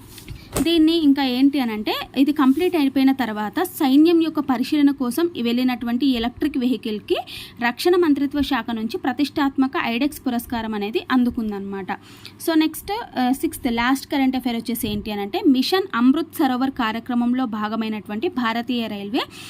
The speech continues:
మరి ఈ మిషన్ అమృత్ సరోవర్ కార్యక్రమం అనేది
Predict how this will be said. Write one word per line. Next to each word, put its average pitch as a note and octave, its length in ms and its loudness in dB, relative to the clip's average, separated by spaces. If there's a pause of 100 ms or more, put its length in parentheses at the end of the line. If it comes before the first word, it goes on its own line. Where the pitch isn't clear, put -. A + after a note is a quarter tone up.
(240)
మరి C4+ 180 6
ఈ D4+ 160 4
మిషన్ D4+ 400 4
అమృత్ C4+ 360 4
సరోవర్ C4+ 360 0
కార్యక్రమం A#3+ 680 0
అనేది G#3 360 -2